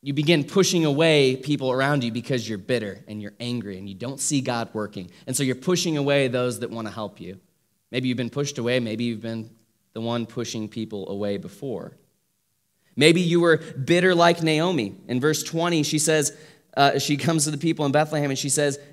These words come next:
"Do not call me Naomi, call me Mara, for the Almighty has dealt very bitterly with me." Uh, Mara means bitter. She's basically just like, "Hey, this is my life, bitter. God hates me. He's destroyed me, and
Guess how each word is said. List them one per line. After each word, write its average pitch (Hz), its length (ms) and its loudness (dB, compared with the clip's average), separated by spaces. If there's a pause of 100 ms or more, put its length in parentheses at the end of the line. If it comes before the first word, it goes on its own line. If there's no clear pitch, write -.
"Do 156 100 0
not 175 220 2
call 180 200 2
me 180 140 4
Naomi, 156 400 2
call 147 260 -4
me 151 120 2
Mara, 123 460 0
for 117 140 -8
the 113 120 -4
Almighty 120 420 -4
has 107 160 -6
dealt 104 200 -6
very 104 280 -4
bitterly 98 400 -8
with 92 300 -12
me." 87 200 -16 (280)
Uh, - 120 -16
Mara 113 400 -4
means 95 320 -8
bitter. 85 380 -14 (220)
She's - 240 -10
basically 110 340 -6
just 98 220 -10
like, 90 160 -14
"Hey, 98 260 -8 (220)
this 120 240 -6
is 113 160 -6
my 104 160 -10
life, 92 480 -16 (420)
bitter. 92 320 -12 (680)
God 117 380 -2 (100)
hates 110 380 -8
me. 90 300 -14 (720)
He's 104 240 -8
destroyed 127 600 -4
me, 110 320 -4
and 98 100 -10